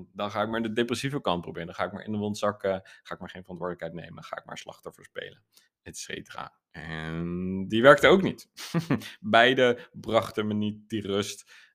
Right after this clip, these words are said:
ehm, of de gronding, of de helderheid, of het leven, mijn levensenergie, om het zo maar te zeggen,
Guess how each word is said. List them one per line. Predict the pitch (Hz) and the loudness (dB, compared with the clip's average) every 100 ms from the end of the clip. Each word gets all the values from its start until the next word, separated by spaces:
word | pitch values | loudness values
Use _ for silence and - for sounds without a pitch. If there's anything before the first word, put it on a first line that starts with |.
| - | -14
ehm, | 87 87 90 90 87 87 87 87 87 - | -12 -10 -10 -10 -14 -16 -16 -16 -16 -18
of | - | -18
de | - | -16
gronding, | - - 92 98 95 90 87 87 85 | -16 -10 -4 -2 -2 -2 -4 -6 -10
of | - | -10
de | 90 | -8
helderheid, | 87 87 87 85 85 85 - | -6 -6 -4 -4 -6 -8 -10
of | - | -14
het | - - | -14 -12
leven, | 90 87 87 - | -4 -2 -2 -4
mijn | 92 92 | -6 -2
levensenergie, | 90 101 110 107 92 - 92 92 87 82 85 87 _ _ _ _ _ | 2 2 2 -2 -4 -6 -6 -4 -6 -6 -8 -8 _ _ _ _ _
om | 87 | -14
het | 87 | -14
zo | - | -16
maar | - - | -18 -16
te | - | -18
zeggen, | - - _ | -18 -20 _